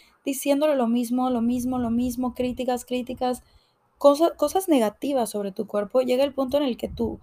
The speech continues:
subconsciente y tu consciente se lo van creyendo. Y es ahí cuando la gente y la sociedad te hace dudar de lo que eres y de lo que tú estabas muy seguro de que eras. Entonces,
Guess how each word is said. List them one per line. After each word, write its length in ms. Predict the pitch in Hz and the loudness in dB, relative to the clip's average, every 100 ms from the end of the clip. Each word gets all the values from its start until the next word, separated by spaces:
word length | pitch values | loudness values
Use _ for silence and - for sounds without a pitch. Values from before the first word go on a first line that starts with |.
| - _ - | -20 _ -14
subconsciente 840 | - 262 254 247 233 - 269 311 240 | -4 -4 0 2 0 0 -2 0 -2
y 60 | |
tu 160 | 214 233 | -2 -2
consciente 1040 | 254 254 - - 294 349 330 214 214 320 - _ _ _ _ _ _ _ _ | 0 0 -4 -4 -2 0 -2 -6 -6 -8 -12 _ _ _ _ _ _ _ _
se 160 | - 262 | -2 2
lo 120 | 240 | 2
van 160 | 226 240 | 2 0
creyendo. 640 | 294 254 277 269 - 185 _ _ _ _ _ - | -2 -2 -2 -2 -4 -8 _ _ _ _ _ -4
Y 80 | 262 | 2
es 120 | 285 | 4
ahí 140 | 330 330 | 4 4
cuando 280 | 339 339 269 | 2 2 2
la 140 | 226 | 2
gente 400 | 220 254 269 247 | -2 -4 -4 -2
y 40 | 240 | -2
la 120 | 220 | -2
sociedad 560 | 269 - 302 269 214 - - - - - - - _ - | -4 -2 0 2 -2 -6 -14 -14 -14 -14 -20 -20 _ 2
te 100 | 262 | 2
hace 200 | 262 320 | 4 2
dudar 380 | 262 208 208 - | 4 2 -2 -4
de 100 | 247 | -4
lo 140 | 214 | -4
que 160 | 208 - | -8 -4
eres 360 | 254 247 196 226 | -4 -4 -2 -2
y 40 | |
de 100 | 214 | -2
lo 80 | 208 | -2
que 100 | 226 | -4
tú 120 | 254 | -4
estabas 300 | 262 294 277 | -2 -2 0
muy 140 | 277 | -2
seguro 340 | 277 277 269 285 | 0 0 2 2
de 100 | 240 | 0
que 240 | 226 220 | -4 -4
eras. 420 | 277 185 185 - _ _ _ _ _ _ | -4 -6 -10 -20 _ _ _ _ _ _
Entonces, 640 | 247 233 262 294 302 - | -4 -2 -2 0 -2 -4